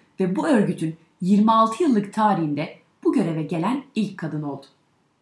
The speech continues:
Kendisi Nijerya'nın da ilk kadın Maliye Bakanı ve Dışişleri Bakanı olduğu için cam tavanları kırmaya oldukça alışkın bir isim olduğunu söyleyebiliriz.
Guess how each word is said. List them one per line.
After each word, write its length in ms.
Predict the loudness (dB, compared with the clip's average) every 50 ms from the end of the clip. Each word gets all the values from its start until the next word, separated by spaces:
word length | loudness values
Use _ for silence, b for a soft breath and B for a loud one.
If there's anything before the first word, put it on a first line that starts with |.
| _ _ _ -4
Kendisi 720 | 0 2 2 2 2 -2 -4 -2 -2 -4 -4 -4 -8 -16 -20 _ _ -4
Nijerya'nın 580 | -2 0 2 4 4 4 4 4 2 2 0 -2
da 60 | -2
ilk 280 | -2 -2 -2 -2 -2
kadın 260 | -4 -4 -2 -2 -2 -2
Maliye 420 | -2 -2 -2 0 0 0 2 2
Bakanı 440 | 0 0 2 4 6 6 6 4 0 -10 _ -8
ve 140 | -8 -6 -2
Dışişleri 520 | -2 -2 -2 -2 -4 -6 -6 -6 -4 -4 -4
Bakanı 360 | -6 -4 -4 -4 -6 -6 -6
olduğu 300 | -6 -6 -4 -2 -2 -2
için 360 | -4 -4 -4 -4 -4 -4 -6 -10 _ _ _ _ _ -8
cam 260 | -6 -4 -4 -4 -4
tavanları 500 | -4 -4 -4 -4 -6 -6 -8 -8 -10 -8
kırmaya 520 | -4 -4 -2 -2 -2 -2 -2 -2 -2 -4 -8 -18 _ _ _ _
oldukça 400 | -4 -4 -4 -4 -4 -8 -8 -4 -2
alışkın 380 | -2 -2 -2 -2 -2 -2 -2
bir 60 | -2 -4
isim 200 | -4 -2 -2 0
olduğunu 280 | 0 -2 -2 -4 -6
söyleyebiliriz. 800 | -6 -4 -6 -4 -4 -4 -4 -4 -4 -4 -6 -8 -10 -12 -18 -20